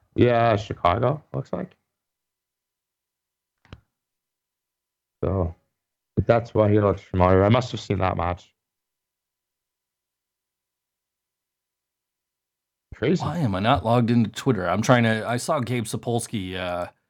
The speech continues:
Speaker 2: retweet, uh, or, uh, reply to somebody on Twitter yesterday, uh, about Archer and the Street Profits coming in and winning the, winning the titles and kinda defending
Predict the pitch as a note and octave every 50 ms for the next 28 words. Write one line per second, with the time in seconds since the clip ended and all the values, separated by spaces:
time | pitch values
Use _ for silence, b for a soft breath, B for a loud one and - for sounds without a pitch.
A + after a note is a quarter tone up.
0 | _ _ _ _ _ _ _ _ _ - G#2+ G#2+ G#2 - - D3 D#3+ A#2+ - B2
1 | A#2 G#2 G#2+ G#2 F#2+ G2 - - G2+ G2+ G2 F#2+ F#2+ F#2 F2+ F#2 G#2+ G#2 - C#3+
2 | D#3 F#3 F#3 E3 C3 - - B2+ G#2+ G#2+ A2 G#2 G2 G2 G2+ - A#2+ D#3 E3+ D3
3 | A2+ G2+ E2+ F2 E2+ - - G2+ F#2+ F2+ E2+ D#2 D#2+ - _ _ _ _ _ _
4 | _ _ - F2 F2+ F2 F2 F2 F2 F2 F2+ D#2 B1 - _ _ _ _ _ _
5 | _ _ _ _ - F2 G#2+ G2 G2+ B2+ C3+ C#3 B2+ G2 - _ _ _ _ _
6 | _ _ _ _ _ _ _ _ _ _ _ _ _ _ _ _ _ _ _ _
7 | _ - A#2 A2 A2 - - A2 G2 F2+ F2+ - F#2+ G2 F#2+ F#2+ - - - G#2+
8 | G2+ - - G#2 G2 F#2+ - G2+ F#2+ - - A2+ G2+ G2+ G2 G2 F#2+ F#2+ F#2 G2
9 | F#2+ F#2+ F#2 F#2 F#2 F#2 F#2+ - _ _ _ - F#2+ F#2+ G2 G2 F#2 F#2 F#2 F#2
10 | - G2+ G2 F#2 F2+ F#2 F2+ - - G2 F#2 F#2 F#2 - - - G#2 G2+ G2 F#2
11 | F#2+ G2 - - A#2 G#2+ G#2 G2+ F#2+ F#2+ F#2 F2+